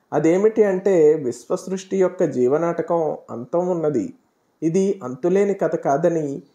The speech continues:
దీనికి అంతం ఉందని. కాకపోతే సాధకుడు కాస్త తన సాధనతో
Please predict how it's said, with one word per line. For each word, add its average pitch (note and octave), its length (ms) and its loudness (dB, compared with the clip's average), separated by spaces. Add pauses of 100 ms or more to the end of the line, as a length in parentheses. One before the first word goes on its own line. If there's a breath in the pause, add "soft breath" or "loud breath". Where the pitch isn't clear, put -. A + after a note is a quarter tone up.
(140)
దీనికి E3 460 0
అంతం C#3+ 400 -4
ఉందని. D#3 640 0 (140)
కాకపోతే D#3+ 840 0 (200 loud breath)
సాధకుడు D#3+ 520 0
కాస్త F#3 500 -2
తన E3+ 120 -2
సాధనతో E3 720 -2